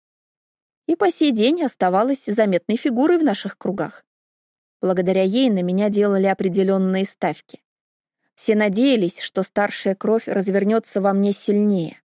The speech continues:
По мере взросления я чувствовала все более пристальное внимание окружающих. Когда в подростковом возрасте стало ясно, что мне досталась как неплохая внешность, так и мамин боевой характер, что особо ценилось в дворцовых играх.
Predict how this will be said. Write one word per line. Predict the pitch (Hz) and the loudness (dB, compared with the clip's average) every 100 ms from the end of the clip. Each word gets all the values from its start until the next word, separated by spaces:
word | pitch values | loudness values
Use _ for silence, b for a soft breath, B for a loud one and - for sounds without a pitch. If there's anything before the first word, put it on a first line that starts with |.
| _ _ _ - | _ _ _ -2
По | 202 | 2
мере | 220 214 190 | 2 2 0
взросления | 202 190 - 311 381 214 175 | 0 -4 -2 0 2 2 0
я | 196 269 | 0 -2
чувствовала | - 349 - 339 311 311 285 | -2 -4 -2 0 2 2 0
все | - 240 | -2 -4
более | 220 285 285 | 0 2 2
пристальное | 262 254 - 285 269 269 | 2 0 0 2 2 4
внимание | 220 196 185 185 185 | 4 2 2 0 0
окружающих. | 208 202 185 160 156 - - - _ _ _ - | 0 0 0 -2 -4 -12 -16 -20 _ _ _ -8
Когда | 185 185 | -4 -4
в | 190 | -4
подростковом | 185 190 208 - 185 170 | -2 -2 -2 -2 -2 -2
возрасте | - 175 180 180 - - | -2 -6 -6 -10 -10 -14
стало | - 180 180 | -8 -2 0
ясно, | 185 180 - - | 0 -4 -8 -14
что | - 185 | -8 -4
мне | 180 | -2
досталась | 180 190 - 185 180 - - | -2 -4 -2 -2 -2 -6 -8
как | 190 - | -10 -6
неплохая | 185 190 190 - 196 | -4 -4 -4 0 0
внешность, | 196 180 185 - 196 - - - | 0 -2 -4 -10 -14 -14 -20 -8
так | 208 - | -8 -2
и | 277 | 2
мамин | 247 185 170 170 | 2 2 -2 -4
боевой | 165 180 185 175 165 | -2 0 0 0 -2
характер, | 214 285 359 - 269 - _ _ _ - | -2 0 -2 -2 -4 -4 _ _ _ -20
что | - - | -8 -6
особо | - 190 190 | -4 -4 -6
ценилось | - 254 196 165 175 - | -2 0 0 -2 -8 -8
в | 196 | -4
дворцовых | 196 196 - 160 196 | -2 -4 -4 -6 -4
играх. | 254 196 - - | -4 -6 -10 -20